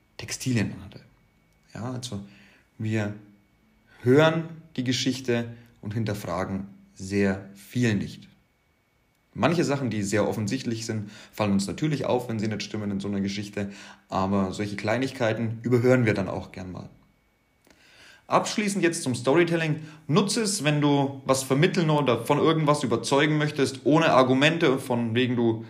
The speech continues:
kaufst es jetzt, ähm, ja, bringen zu wollen. Übe es, indem du deinem Partner beispielsweise die abendlichen Smalltalks über den Tag so spannend wie möglich gestaltest. Natürlich solltest du da vorher Bescheid geben, weil sonst lässt derjenige dich vielleicht einweisen oder so.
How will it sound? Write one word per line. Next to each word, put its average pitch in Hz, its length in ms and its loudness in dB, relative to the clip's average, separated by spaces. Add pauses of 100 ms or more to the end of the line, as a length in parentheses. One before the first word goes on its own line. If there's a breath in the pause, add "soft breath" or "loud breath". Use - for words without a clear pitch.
kaufst 139 340 2
es 127 140 -4
jetzt, - 440 2 (420 loud breath)
ähm, 101 420 -6 (880)
ja, 92 240 -6 (200)
bringen 107 260 0
zu 87 160 -6
wollen. - 200 -12 (1600 loud breath)
Übe 208 280 4
es, - 240 2 (280)
indem 147 320 2
du 175 60 2
deinem 147 260 6
Partner 147 300 6
beispielsweise 131 680 6
die 101 120 4
abendlichen 120 560 4
Smalltalks 131 800 6
über 127 100 8
den 117 160 4
Tag 120 280 0
so 123 120 0
spannend 127 440 4
wie 123 60 4
möglich 135 380 2
gestaltest. - 560 -4 (720)
Natürlich 151 420 4
solltest 123 300 2
du - 20 -8
da 120 180 10
vorher 113 300 6
Bescheid 131 400 4
geben, 151 540 4
weil 110 360 2
sonst - 520 -6
lässt 113 260 0
derjenige 110 420 0
dich 101 160 -4
vielleicht 98 300 -2
einweisen 98 380 0
oder - 160 -8
so. - 100 -16